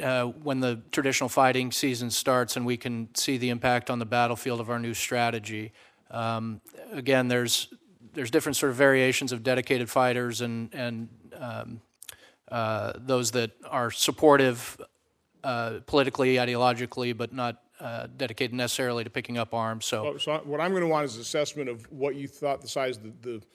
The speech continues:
Speaker 2: troop level was back sixteen years ago, maybe ten years ago. I mean, I, I kinda want a trend here. I wanna see what, what progress or lack of progress is, is being made against the Taliban, Haqqani network, and then let me ask about isis.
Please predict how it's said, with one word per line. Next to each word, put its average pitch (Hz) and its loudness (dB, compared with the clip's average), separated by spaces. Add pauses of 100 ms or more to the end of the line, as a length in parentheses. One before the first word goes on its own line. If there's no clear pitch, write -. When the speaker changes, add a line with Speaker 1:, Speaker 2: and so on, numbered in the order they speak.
(280)
Speaker 2:
troop 165 -6
level 143 4
was 135 2
back 135 -6
sixteen 135 -8
years 139 -6
ago, 156 -2 (540)
maybe 123 -8
ten 147 -2
years 147 -2
ago. 135 -2
I 120 -6
mean, 127 -6
I, 139 0
I - -4
kinda 147 -4
want 139 -2
a 110 -6
trend 131 -8
here. 110 -14
I - -10
wanna 131 -6
see 135 -4 (960)
what, 143 -2
what 139 -2
progress 143 2
or 127 -6
lack 127 -6
of - -20
progress 120 -6
is, 117 -10
is 127 -12
being 123 -8
made 127 -2
against 117 -10
the - -8
Taliban, 143 -2
Haqqani 131 -6
network, 131 -6
and 127 -8
then 135 -4
let 143 -6
me 135 -4
ask 127 -6
about 123 -4
isis. - -8